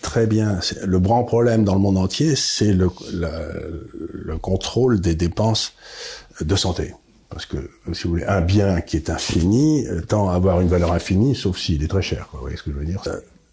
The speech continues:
donc, ce qu'ont fait Singapour, c'est qu'ils ont dit, bon, ben, on est sept millions de Singapouriens, chaque Singapourien peut dépenser dix mille dollars par an pour sa santé, allez, et si vous en dépensez que cinq mille, on fait moitié-moitié. C'est-à-dire que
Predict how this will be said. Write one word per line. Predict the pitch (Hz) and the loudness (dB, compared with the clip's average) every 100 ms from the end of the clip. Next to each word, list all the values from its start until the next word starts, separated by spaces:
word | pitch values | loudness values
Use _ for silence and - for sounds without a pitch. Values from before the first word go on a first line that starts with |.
| _ - | _ -10
donc, | 117 123 120 | 0 0 2
ce | |
qu'ont | - 151 | 0 2
fait | 170 | 2
Singapour, | - 127 117 - 190 220 | 2 2 2 4 2 2
c'est | - | 0
qu'ils | 117 117 120 | 2 4 4
ont | 117 | 4
dit, | 110 | 4
bon, | 107 101 | 4 4
ben, | 98 | 4
on | 80 80 | 2 2
est | 78 78 | 0 -2
sept | - - | -2 0
millions | 92 82 | 0 0
de | 87 | 0
Singapouriens, | 78 67 95 95 147 175 170 - - - | -2 -4 -2 0 2 2 2 -2 -6 -6
chaque | - - 110 - | -4 -2 -2 0
Singapourien | 107 95 92 92 101 | 2 2 2 2 2
peut | 90 85 | 0 0
dépenser | 82 95 - 95 76 | 0 -2 0 0 2
dix | 80 | 2
mille | 90 85 | 4 2
dollars | 82 78 | 2 -2
par | - 85 | -2 -4
an | |
pour | 78 - | -4 -4
sa | - | -2
santé, | - 95 160 139 | 0 -2 0 2
allez, | 117 180 - - - - - - - - - | 2 0 -6 -20 -20 -20 -20 -20 -20 -20 -4
et | 101 | -2
si | - | 0
vous | 160 147 | 2 4
en | 135 | 4
dépensez | 123 113 - | 2 0 -2
que | 101 | -2
cinq | - 92 | -2 0
mille, | 110 180 185 - _ _ _ _ _ _ | 2 2 2 -2 _ _ _ _ _ _
on | - | -2
fait | 131 | 0
moitié-moitié. | 123 123 113 107 - - - _ _ _ _ _ _ _ - - | 2 2 2 2 -2 -10 -12 _ _ _ _ _ _ _ -20 -6
C'est-à-dire | - 104 | 2 2
que | 107 | 2